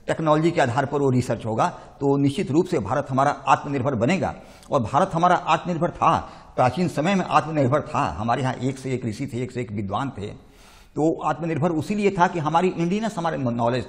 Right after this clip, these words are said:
थे, हमारे ज्ञान विज्ञान के अपने हमारे रिसोर्स से, रिसोर्स थे, और ध-, धर्म ग्रंथ थे, विज्ञान के, ज्ञान के ग्रंथ थे हमारे यहाँ,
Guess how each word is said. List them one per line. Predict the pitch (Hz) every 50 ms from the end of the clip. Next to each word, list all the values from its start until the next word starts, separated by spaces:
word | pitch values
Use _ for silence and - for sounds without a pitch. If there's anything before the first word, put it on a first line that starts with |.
| -
थे, | 95 85 80 - - - - - -
हमारे | - 143 151 160 165
ज्ञान | 139 143 165 180 170
विज्ञान | 156 156 127 143 165 175 180 -
के | 175
अपने | 151 123 131 - 175 180
हमारे | 143 135 143 147 143 151 143
रिसोर्स | 131 127 120 - - 160 196 220 - - -
से, | - 117 123 135 - - - - - - - -
रिसोर्स | 135 139 135 135 - 175 190 - -
थे, | - - - 185 180 139 92
और | - - - - - - - - 123 - - -
ध-, | - 113 -
धर्म | 107 131 139 131
ग्रंथ | 120 156 185 151 147 -
थे, | 127 135 135
विज्ञान | 117 131 110 104 131 147 147 139
के, | 135 139 127
ज्ञान | 113 104 120 120 135 131
के | - 139
ग्रंथ | 104 117 139 156 143 - -
थे | 113
हमारे | 107 104 104 104 107
यहाँ, | 107 123 175 - -